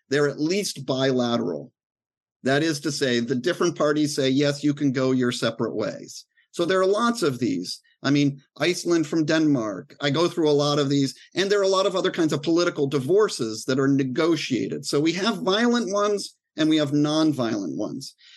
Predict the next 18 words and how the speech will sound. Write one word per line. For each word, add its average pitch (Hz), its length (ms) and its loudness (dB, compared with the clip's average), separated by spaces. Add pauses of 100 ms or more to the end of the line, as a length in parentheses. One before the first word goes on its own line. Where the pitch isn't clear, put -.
So 170 140 -2
secession 202 540 -2
is 160 160 0
when 156 240 2
one 180 260 2
part 131 400 -2 (320)
breaks 147 520 0
off 139 500 -2
from 143 200 0
a 135 60 0
larger 127 400 -2
part. - 300 -4 (840)
Dissolution 220 1120 0 (320)
is 151 140 -2
when 165 200 2
the 156 100 2
large 214 560 -2
part 147 420 0